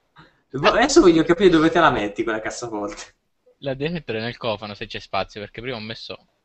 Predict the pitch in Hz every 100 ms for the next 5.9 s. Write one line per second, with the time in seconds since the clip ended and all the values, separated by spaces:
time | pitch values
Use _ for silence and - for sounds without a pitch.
0 | - 107 107 110 113 98 - 101 110 123
1 | 110 92 98 - 104 - _ _ _ _
2 | _ _ _ _ _ _ _ _ _ 92
3 | 131 151 - 113 120 139 135 - 180 160
4 | 175 180 214 190 160 147 143 - - 165
5 | 139 139 131 117 107 135 151 151 -